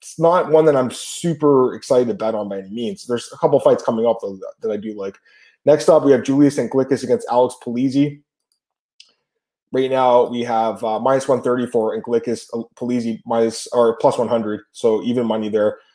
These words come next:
Um, wide open as a pick 'em, so line hasn't shifted much.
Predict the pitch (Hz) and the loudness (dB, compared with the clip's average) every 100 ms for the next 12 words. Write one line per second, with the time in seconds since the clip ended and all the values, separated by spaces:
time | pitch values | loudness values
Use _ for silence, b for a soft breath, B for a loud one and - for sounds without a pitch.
0 | _ - 123 113 - _ 139 143 147 147 | _ 0 0 0 -8 _ 4 8 8 6
1 | 131 120 123 135 123 117 - 113 110 - | 4 2 0 0 0 0 2 4 2 -2
2 | - _ 135 127 127 117 - 127 147 135 | -14 _ 0 2 0 -4 -4 -2 -2 -2
3 | 139 143 - | 0 -2 -8